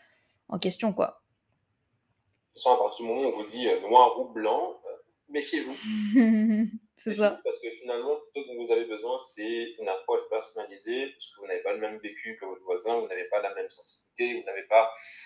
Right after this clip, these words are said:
Speaker 2: heu, les mêmes objectifs, pour le coup, le même parcours, heu, et même pour un même objectif, avec,
Speaker 1: Mmh.
Speaker 2: même si on prend des jumeaux, pour le coup, il y aura forcément des différences et c'est ces différences-là, en fait, qui vont faire que, bah, le suivi, enfin, le suivi,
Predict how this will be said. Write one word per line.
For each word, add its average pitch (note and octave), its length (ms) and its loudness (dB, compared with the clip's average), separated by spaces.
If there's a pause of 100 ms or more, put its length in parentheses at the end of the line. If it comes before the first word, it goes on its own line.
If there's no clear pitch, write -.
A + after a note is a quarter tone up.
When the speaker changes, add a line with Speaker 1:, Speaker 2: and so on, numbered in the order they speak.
(360)
Speaker 2:
heu, G2+ 240 8
les G2+ 160 -2
mêmes F#2 260 0
objectifs, - 480 -14
pour - 160 6
le - 60 -6
coup, - 140 -16
le A#2 80 -6
même F#2+ 180 -8
parcours, - 600 -2 (200)
heu, F#2 360 2
et G#2 120 -4
même A#2+ 260 -2
pour A2 240 4
un - 40 0
même - 100 -8
objectif, - 600 -16 (300)
avec, G#3+ 220 -2
Speaker 1:
Mmh. - 220 -8
Speaker 2:
même A2+ 160 -6
si - 120 -14
on - 60 -14
prend G2+ 200 -8
des F#2+ 160 -12
jumeaux, F#2 380 -10
pour G2+ 140 -2
le F2 100 -10
coup, A#2 300 -12 (600)
il G2+ 40 -8
y - 20 -4
aura F#2+ 140 -4
forcément A2 520 -2
des - 100 -20
différences A2 480 4
et - 20 -12
c'est - 260 -16
ces G2+ 60 -20
différences-là, G#2 460 -4
en A2+ 100 -4
fait, A2 140 0
qui - 100 -18
vont - 100 -12
faire G#2+ 220 0
que, F#2+ 240 -10
bah, E2+ 240 2
le F2+ 140 -10
suivi, - 400 -14
enfin, - 220 -6
le - 80 -14
suivi, - 320 -12